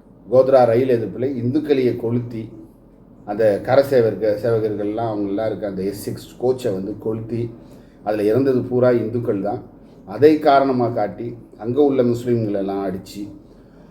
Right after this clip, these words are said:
கிட்டத்தட்ட மூவாயிரம் பேர்களை கொன்று, பல இஸ்லாமிய அங்க இருக்கிற தலைவர்கள், உதவி செய்த தலைவர்கள், அஹ், அங்க இருந்த ஃபயர் இன்ஜினுக்கெல்லாம் அந்த, அஹ், கோச்சை அணைக்கிறதுக்கு தண்ணீர் கொடுத்த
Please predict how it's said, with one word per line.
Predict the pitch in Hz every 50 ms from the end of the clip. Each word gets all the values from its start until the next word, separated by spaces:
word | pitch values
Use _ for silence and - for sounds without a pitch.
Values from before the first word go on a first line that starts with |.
| - - - - -
கிட்டத்தட்ட | - 120 120 120 117 - 107 95 117 147 180 - - - -
மூவாயிரம் | 104 113 117 117 117 110 101 98 95
பேர்களை | 98 113 117 110 107 98 92
கொன்று, | - - 113 117 120 117 107 110 113 104 - - - - - - - - - - - - - - - - - - - -
பல | 110 120 123 120 107 107 - -
இஸ்லாமிய | - 113 113 120 135 135 127 123 120 117 107 95
அங்க | - 104
இருக்கிற | 107 101 98 95 113 117 120 113
தலைவர்கள், | - - 107 113 117 117 117 110 107 101 104 107 110 101 - - - - -
உதவி | 92 113 117 135 135 131
செய்த | 123 120 107 98 101
தலைவர்கள், | 90 85 104 104 107 107 104 98 101 104 101 104 98 - - - - - - - - -
அஹ், | 98 98 101 101
அங்க | 101 104 98 104
இருந்த | 101 117 127 117
ஃபயர் | - 117 120 127 127 123
இன்ஜினுக்கெல்லாம் | 117 117 113 104 107 110 117 117 110 107
அந்த, | 104 98 95
அஹ், | 95 101 95 90 90 90 90
கோச்சை | 127 135 131 131 127 107
அணைக்கிறதுக்கு | 101 120 123 120 123 117 98 90 104 95 101 -
தண்ணீர் | 101 107 120 131 143 131 117 113
கொடுத்த | 107 95 92 - 95 87